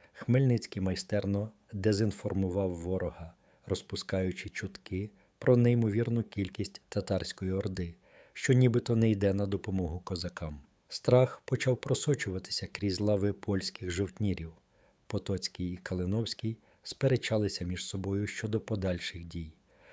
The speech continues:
Один вимагав дати бій зараз, інший наполягав на відступі до безпечних фортець. Зрештою, під тиском обставин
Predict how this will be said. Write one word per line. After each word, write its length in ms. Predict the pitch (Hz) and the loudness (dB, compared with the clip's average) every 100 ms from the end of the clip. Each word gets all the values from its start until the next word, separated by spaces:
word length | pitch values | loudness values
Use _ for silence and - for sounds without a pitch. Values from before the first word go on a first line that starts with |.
| - | -6
Один 280 | 127 117 113 | 4 6 6
вимагав 440 | 101 110 107 95 90 | 6 2 2 0 0
дати 300 | 90 87 90 | -2 -2 -4
бій 240 | 120 131 | 0 0
зараз, 500 | 110 110 117 117 - - - - | 0 0 2 -2 -6 -20 -20 -8
інший 460 | 135 131 - - 117 | 0 2 2 2 2
наполягав 640 | 110 - 104 101 85 95 95 | 2 0 0 0 0 0 0
на 160 | 95 | 0
відступі 560 | 92 123 - - 104 110 | -2 -4 -6 -6 -6 -2
до 140 | 107 | -2
безпечних 680 | 98 98 - 95 - - 92 | -2 -4 -2 -4 -4 -6 -8
фортець. 640 | - - - 87 80 - - - - - - | -6 -8 -6 -6 -8 -10 -18 -20 -20 -20 -6
Зрештою, 600 | 104 131 120 - 95 92 - _ _ _ | 2 4 4 0 -4 -4 -10 _ _ _
під 180 | 107 98 | 0 6
тиском 380 | 120 - - 98 | 6 6 4 2
обставин 580 | 95 - 110 107 104 | 2 4 6 8 6